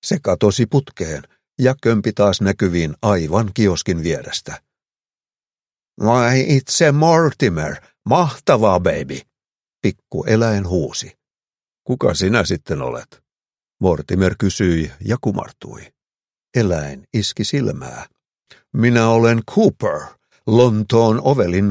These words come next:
rotta, eikä lähimaillakaan ole toista rottaa, joka osaa puhua."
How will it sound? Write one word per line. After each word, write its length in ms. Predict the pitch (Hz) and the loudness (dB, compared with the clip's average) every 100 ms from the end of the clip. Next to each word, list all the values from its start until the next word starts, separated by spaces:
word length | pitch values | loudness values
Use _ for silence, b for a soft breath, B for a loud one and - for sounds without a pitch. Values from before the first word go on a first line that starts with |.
| 104 | 2
rotta, 600 | 107 160 - _ - - B B B | 2 -2 -4 _ -10 -10 B B B
eikä 580 | - 113 104 107 104 120 | 0 4 6 4 4 0
lähimaillakaan 800 | 120 113 117 135 101 98 98 101 | 0 -2 0 0 2 2 2 2
ole 180 | 107 107 - | 2 2 2
toista 380 | 139 120 - | 2 2 0
rottaa, 460 | 113 139 _ - 110 | 0 0 _ 0 2
joka 280 | 113 113 135 | 0 0 -2
osaa 320 | 143 151 156 | -2 -2 -2
puhua." 560 | 147 151 101 69 67 | -2 -4 -4 -8 -10